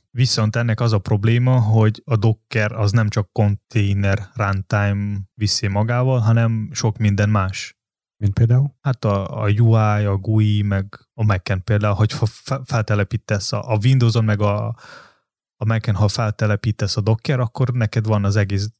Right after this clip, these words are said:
Speaker 1: Dockeres környezet, ami
Speaker 2: Ja,
Speaker 1: a
Speaker 2: értem. Szóval a hallgatóink nem látták, így furcsán felhúztam a szemöldökömet, hogy mi van,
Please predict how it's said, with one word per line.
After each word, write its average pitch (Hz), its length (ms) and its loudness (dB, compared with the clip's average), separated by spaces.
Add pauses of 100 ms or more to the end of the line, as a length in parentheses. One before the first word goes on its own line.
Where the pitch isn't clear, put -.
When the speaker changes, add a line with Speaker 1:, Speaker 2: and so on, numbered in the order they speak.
Speaker 1:
Dockeres 110 560 -4
környezet, 104 760 -2 (120)
ami 113 220 2
Speaker 2:
Ja, 113 80 2
Speaker 1:
a 110 40 0
Speaker 2:
értem. 113 440 -2
Szóval 110 300 -4
a 117 60 -2
hallgatóink 117 540 2
nem 117 120 0
látták, 101 360 -2
így 110 100 2
furcsán 117 320 0
felhúztam 104 440 0
a 101 60 2
szemöldökömet, 104 680 -2
hogy 101 240 0
mi 104 160 2
van, 120 280 2